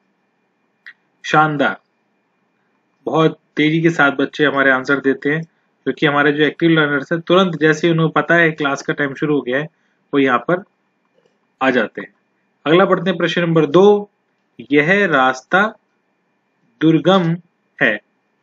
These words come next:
सावधानी से चलें, ठीक है? यह रास्ता दुर्गम है, सावधानी से चलें। तो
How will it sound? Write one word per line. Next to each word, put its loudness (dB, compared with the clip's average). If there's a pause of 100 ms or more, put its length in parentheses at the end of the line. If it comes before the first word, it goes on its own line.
(800)
सावधानी -2
से -2
चलें, -6 (1800)
ठीक 0
है? -2 (400)
यह 2
रास्ता -2 (500)
दुर्गम 0
है, -2
सावधानी -4
से -6
चलें। -10 (2500)
तो 0